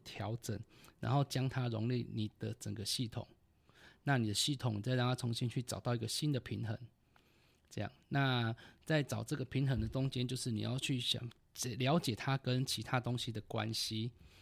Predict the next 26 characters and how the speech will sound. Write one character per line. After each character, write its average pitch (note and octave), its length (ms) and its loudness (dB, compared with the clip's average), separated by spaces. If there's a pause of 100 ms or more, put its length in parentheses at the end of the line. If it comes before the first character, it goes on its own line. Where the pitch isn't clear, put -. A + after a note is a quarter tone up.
(160)
所 B2+ 100 -4
以 - 20 2
我 C3 60 2
们 B2 100 0
讲 G#2+ 160 -4
之 C3 120 -6
前， A#2+ 180 -2
就 A#2 80 -2
是 B2+ 160 0
我 A#2 80 0
们 G#2+ 180 -2 (380)
生 - 640 2
活 B2+ 180 6
跟 D3 140 4
生 D3 160 2
命 D3 100 6
会 D3+ 60 6
不 D3+ 140 2
停 C3 120 2
地 G#2+ 80 4
改 G2+ 200 -2
变， A2+ 240 0
可 G#2+ 100 -2
是 A2 100 -2
我 B2+ 60 2
们 A2 100 2